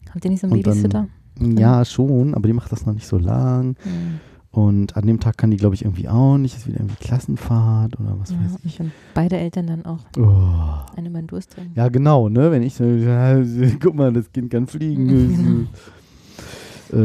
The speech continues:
Speaker 2: Äh, so, warte mal, jetzt ist aber Achtern, Ack.
Speaker 1: Also ist es ja nicht.
Speaker 2: Ackermann.
Speaker 1: Ja, von daher, mm,
Speaker 2: So ist
Speaker 1: ich,
Speaker 2: es
Speaker 1: ich
Speaker 2: nicht?
Speaker 1: überlege noch nicht, dass du zu viel trinkst
Speaker 2: Das
Speaker 1: und
Speaker 2: geht.
Speaker 1: das machen würdest.
Speaker 2: Ich? Nein.
Speaker 1: Nein.
Speaker 2: Niemals.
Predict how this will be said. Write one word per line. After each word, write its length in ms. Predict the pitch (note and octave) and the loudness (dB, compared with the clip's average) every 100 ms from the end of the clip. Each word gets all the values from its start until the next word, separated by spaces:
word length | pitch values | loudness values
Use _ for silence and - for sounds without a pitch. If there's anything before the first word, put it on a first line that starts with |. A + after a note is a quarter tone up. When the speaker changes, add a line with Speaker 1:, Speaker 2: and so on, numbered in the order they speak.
| G#2 | 4
Speaker 2:
Äh, 40 | G2+ | 4
so, 240 | G2 F#2+ | 4 2
warte 140 | F#2+ F#2+ | 2 2
mal, 160 | F#2 | 2
jetzt 220 | F2+ - - | 0 -4 -6
ist 120 | G#2+ | -2
aber 240 | G2 - | -2 -2
Achtern, 420 | A2+ F#2 C3+ B2+ - | -6 -2 0 0 -2
Ack. 300 | G2 B2+ - - - - | -6 -6 -8 -14 -14 -4
Speaker 1:
Also 160 | - D#3+ | 0 0
ist 140 | D#3 | 0
es 120 | D3 - | -2 -4
ja 80 | |
nicht. 160 | C3+ B2+ | -6 -4
Speaker 2:
Ackermann. 320 | A#2+ A#2+ B2+ B2 - - - | -2 -2 -4 -8 -14 -20 -4
Speaker 1:
Ja, 100 | - | 0
von 140 | D#3 E3+ | 2 4
daher, 260 | E3+ E3+ - | 4 4 0
mm, 200 | D#3+ D#3+ - - | -6 -6 -10 -4
Speaker 2:
So 80 | |
ist 100 | - D3+ | -2 0
Speaker 1:
ich, 40 | |
Speaker 2:
es 140 | F3 | 0
Speaker 1:
ich 60 | G3 | 2
Speaker 2:
nicht? 80 | G#3+ | 4
Speaker 1:
überlege 300 | F3 E3 D#3+ | 4 4 2
noch 100 | D3+ | 0
nicht, 160 | D3+ D3+ - | -2 -6 -4
dass 180 | - E3 | -2 -2
du 240 | - E3+ D#3+ - _ _ | -2 -8 -10 -16 _ _
zu 100 | - | -20
viel 160 | - E3 | -8 -8
trinkst 340 | - E3 D#3 | -4 -6 -6
Speaker 2:
Das 80 | E3+ | -8
Speaker 1:
und 80 | D3+ | -6
Speaker 2:
geht. 120 | F#3 | -6
Speaker 1:
das 100 | - | -6
machen 180 | D#3 E3 | -8 -8
würdest. 220 | F3+ - - | -10 -6 2
Speaker 2:
Ich? 300 | A3 - - | 2 2 -4
Nein. 100 | - F3+ | -6 -6
Speaker 1:
Nein. 260 | E3+ E3+ - _ | -8 -8 -14 _
Speaker 2:
Niemals. 440 | - - _ _ | -18 -18 _ _